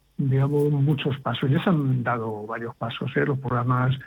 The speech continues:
de investigación y desarrollo europeo, pues, han ido dando pasos, ¿no? En, en el inda, donde he venido trabajando yo toda la vida, pues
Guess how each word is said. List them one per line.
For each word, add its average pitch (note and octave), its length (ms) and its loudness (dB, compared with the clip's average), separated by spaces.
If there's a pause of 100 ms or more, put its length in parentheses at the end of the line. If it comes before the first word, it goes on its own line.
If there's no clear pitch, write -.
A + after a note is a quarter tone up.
(300)
de C3 140 2
investigación B2 560 2
y - 80 0
desarrollo B2+ 400 2
europeo, B2 500 2
pues, C3 240 2
han A#2+ 180 -4
ido A#2+ 220 0
dando A#2 260 0
pasos, A#2+ 460 -2
¿no? C3 260 2
En, A#2 460 -6
en C3 260 -12
el A2+ 300 -6
inda, C#3 320 4
donde C3 280 4
he B2+ 60 2
venido C3 300 2
trabajando C3 420 -2
yo B2+ 120 -4
toda B2+ 200 0
la C3 80 2
vida, C#3 320 0 (580)
pues B2 220 2